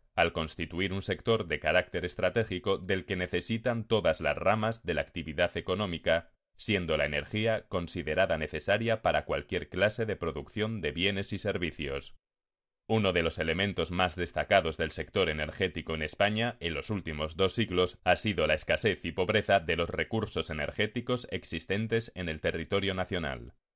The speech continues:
Esta escasez ha condenado tradicionalmente al sistema energético nacional a una situación de déficit y dependencia exterior.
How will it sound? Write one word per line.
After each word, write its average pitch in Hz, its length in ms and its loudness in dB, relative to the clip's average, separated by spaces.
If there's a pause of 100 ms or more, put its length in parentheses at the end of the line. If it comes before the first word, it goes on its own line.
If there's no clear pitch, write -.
(320)
Esta 87 280 2
escasez 104 580 0 (120)
ha 101 100 4
condenado 104 560 2
tradicionalmente 87 1000 0
al 92 180 2
sistema 113 520 -2
energético 85 680 -2
nacional 85 680 0
a 87 140 6
una 98 220 4
situación 90 480 0
de 85 100 2
déficit 107 520 0 (100)
y 101 100 -4
dependencia 90 720 0
exterior. 73 640 -2